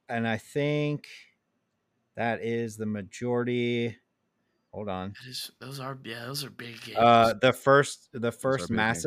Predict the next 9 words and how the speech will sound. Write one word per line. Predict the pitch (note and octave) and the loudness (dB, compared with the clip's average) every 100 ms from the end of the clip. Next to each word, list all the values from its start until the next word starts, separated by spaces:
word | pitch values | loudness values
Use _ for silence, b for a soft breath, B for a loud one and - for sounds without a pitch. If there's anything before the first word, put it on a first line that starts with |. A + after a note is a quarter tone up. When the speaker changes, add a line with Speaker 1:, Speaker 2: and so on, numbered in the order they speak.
| - | -2
Speaker 1:
Effect, | D3 D#3 - - - _ _ - | 0 0 -2 -18 -18 _ _ -10
the | G2+ | -8
first | - C3+ C3 | 0 -2 0
Speaker 2:
Okay. | B2 A2+ | -2 -2
Speaker 1:
Uncharted, | A2+ A#2+ C3 D#3 E3+ F3 _ _ - | 0 0 2 2 -2 -4 _ _ -6
and | A2+ | -2
the | A#2 | -2
first | - B2+ A#2+ G#2 | 0 -2 -2 -2
BioShock, | A2 A2 G2+ - D#2+ - | 0 2 0 -6 -10 -12